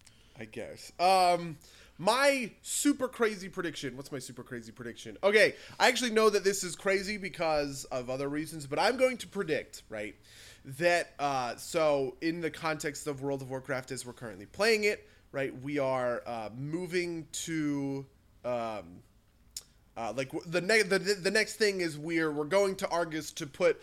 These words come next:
some kind of, you know, lasting, lasting defeat into the Legion, essentially, right? Um, but my crazy prediction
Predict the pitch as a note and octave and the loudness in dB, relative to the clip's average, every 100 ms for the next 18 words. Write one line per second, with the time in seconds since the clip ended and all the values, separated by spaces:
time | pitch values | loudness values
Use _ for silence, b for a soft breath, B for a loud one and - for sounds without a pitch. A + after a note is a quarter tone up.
0 | B B - F#3+ F3+ - F3 F3 D#3+ D#3 | B B 2 2 2 0 2 4 4 4
1 | D3+ C3+ D3+ - D3 C3 A2+ A2 G#2 b | 4 0 -12 -6 -2 0 0 -2 -4 b
2 | b b A#2+ D#3+ F3+ E3 - F3+ E3 D3+ | b b 0 4 4 2 -2 0 0 0
3 | C#3 C3+ D#3 D#3 - E3+ D3 C3+ C#3 - | -4 0 0 0 -2 -6 -6 -6 -8 -6
4 | F3 C#3 - - D3+ D3 C#3 B2+ A#2 G#2+ | -8 -6 -10 -4 -4 -4 -6 -6 -8 -10
5 | G#2+ D2+ C#2 - - G2+ - B1 - A2 | -14 -14 -16 -16 -14 -14 -16 -18 -10 -10
6 | G#2 - b b b b b C#3+ C3+ B2+ | -10 -16 b b b b b -4 -4 -6
7 | - C3+ F3 F#3 B2 - - - - - | -10 -4 4 4 4 -8 -12 -18 -20 -18
8 | - - - - - - - - - - | -18 -18 -18 -20 -20 -20 -20 -20 -20 -20
9 | - - - - - G#2+ C#3+ F3+ G3+ F#3 | -20 -20 -18 -16 -14 -4 -2 -2 -2 -6
10 | E3 D#3 D#3+ D3+ C#3+ B2 F#2+ | -6 -8 -6 -6 -6 -10 -10